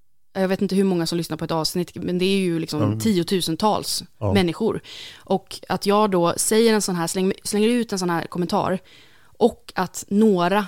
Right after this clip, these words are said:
Speaker 1: det behöver inte vara många, men bara så länge det är några som lyssnar på det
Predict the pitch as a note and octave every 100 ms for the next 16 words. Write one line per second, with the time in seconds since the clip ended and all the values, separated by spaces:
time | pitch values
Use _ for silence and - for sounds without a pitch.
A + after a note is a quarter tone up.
0 | - - F#3 A3+ G#3+ F#3 G#3 F3+ G3 G3
1 | G3 G#3 F#3+ - - - - - A3 A3
2 | A3 G#3 A#3+ F3 F#3+ G#3 - F#3+ - F#3+
3 | - - -